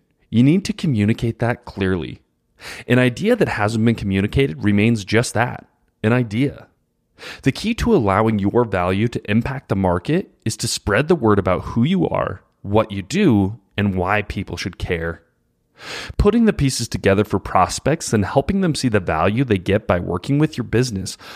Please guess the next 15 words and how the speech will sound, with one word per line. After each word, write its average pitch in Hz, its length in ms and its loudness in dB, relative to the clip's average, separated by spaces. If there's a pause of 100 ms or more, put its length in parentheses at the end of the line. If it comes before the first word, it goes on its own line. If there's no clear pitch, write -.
(140)
will 131 200 2
always 156 440 2
have 135 180 -2
an 139 80 4
impact, 117 560 -2 (380)
and 120 120 4
it 110 80 2
might 147 260 0
get 117 160 2
them 101 140 2
to 101 100 -2
rally 104 340 2
around 92 360 2
your 107 80 2
brand. 123 540 -4